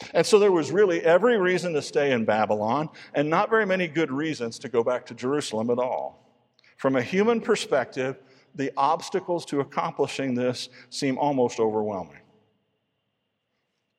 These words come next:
For that reason, I think it would be beneficial for us to take a few minutes together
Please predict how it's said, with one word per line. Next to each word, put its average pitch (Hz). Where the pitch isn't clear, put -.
For -
that 151
reason, 131
I 117
think 120
it 95
would 110
be 113
beneficial 113
for 101
us 98
to -
take 113
a 101
few 117
minutes 104
together 95